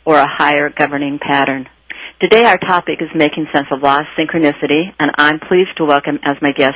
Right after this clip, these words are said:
Doctor David B. Morrell, New York Times bestselling author of twenty-eight books, including his award-winning First Blood, which introduced the world to John Rambo. Doctor Morrell has more than eighteen million copies of his book in print, including his most recent book, Creepers.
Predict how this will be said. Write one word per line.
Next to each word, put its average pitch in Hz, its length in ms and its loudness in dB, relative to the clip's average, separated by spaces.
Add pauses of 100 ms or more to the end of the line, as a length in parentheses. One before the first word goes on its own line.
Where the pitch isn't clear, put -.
Doctor 139 300 -2
David 143 340 0
B. 143 120 -2
Morrell, 139 420 2 (540)
New 165 120 4
York 170 220 4
Times 160 360 0
bestselling 143 560 0
author 139 460 0 (260)
of 160 120 0 (120)
twenty-eight 175 440 2
books, 143 300 2
including 160 440 2
his 156 220 0
award-winning 147 640 2 (100)
First 156 240 -2
Blood, 131 260 0 (320)
which 170 220 2
introduced 180 420 2
the - 80 -2
world 147 300 4
to 147 60 -6
John 135 260 0
Rambo. 139 460 0 (480)
Doctor 170 280 2
Morrell 156 380 2
has 151 220 -6
more 139 200 2
than 135 200 0 (120)
eighteen 175 480 0
million 160 320 2
copies 147 400 -2
of 139 80 -4
his 131 200 -4
book 147 160 0
in 135 100 -6
print, 135 380 -2 (400)
including 170 440 4
his 156 200 2
most 147 240 0
recent - 340 0
book, 139 160 4
Creepers. 135 500 -2